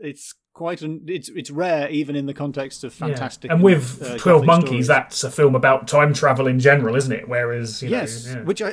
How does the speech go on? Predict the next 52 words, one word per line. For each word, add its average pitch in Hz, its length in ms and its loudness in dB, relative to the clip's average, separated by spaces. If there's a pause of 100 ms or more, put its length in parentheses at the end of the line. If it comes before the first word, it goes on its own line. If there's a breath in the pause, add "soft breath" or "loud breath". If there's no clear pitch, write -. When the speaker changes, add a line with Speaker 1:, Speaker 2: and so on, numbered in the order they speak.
(120)
Speaker 1:
which 185 140 -6
arguably 156 440 -6
this, 170 220 -10
uh, 156 160 -6
and 147 140 -10
so 175 160 -4
is, 131 260 -8
uh, 170 300 -16
La 135 220 -16
Jetée, 147 360 -10
and 135 160 -8
arguably 139 460 -6
this 160 240 -8
is 110 80 -16
a 110 60 -14
film 117 160 -14
about 113 200 -14
time 107 220 -12
travel, 104 320 -14
even 107 180 -16
though 110 120 -10
it's, - 200 -16 (340)
it's 127 160 -14
only 127 280 -6
in 120 80 -8
his 120 160 -12
mind 117 440 -10
that 127 160 -10
Baxter 127 340 -8
has 113 160 -10
the 120 100 -10
ability 117 380 -12
to 110 40 -14
travel 117 260 -12
through 123 140 -8
time, 135 160 -8
and 139 80 -4
he 151 80 -4
doesn't 180 300 -6
know 147 320 -8
it. - 220 -14 (120)
There's 165 120 0
a 151 40 2
Speaker 2:
Hmm. 165 60 2
Speaker 1:
lovely 185 240 -2
line 165 260 -2
which 135 120 -6
I 127 80 -4
missed 147 320 -8
first 131 280 -6
time 120 220 -6
round, 120 320 -4